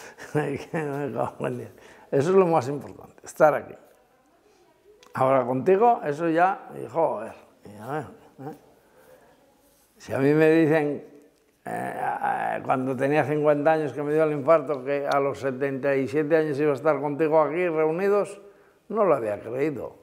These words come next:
Digo, vete por ahí y cuenta mentiras a otro. <laughs> Pero estoy. ¿Por qué? Bueno, algo habrá por medio.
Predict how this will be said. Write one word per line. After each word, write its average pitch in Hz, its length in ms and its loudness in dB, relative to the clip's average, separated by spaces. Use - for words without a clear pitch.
Digo, 131 300 -4
vete 170 240 -2
por 139 200 0
ahí 143 180 4
y - 20 -6
cuenta 131 280 -6
mentiras 120 480 -6
a 110 40 -8
otro. 123 320 -8
<laughs> - 320 -16
Pero 131 180 -2
estoy. 175 400 2
¿Por 147 220 -2
qué? - 460 2
Bueno, 180 260 -8
algo 143 240 2
habrá 131 260 0
por 113 160 -10
medio. 127 400 -10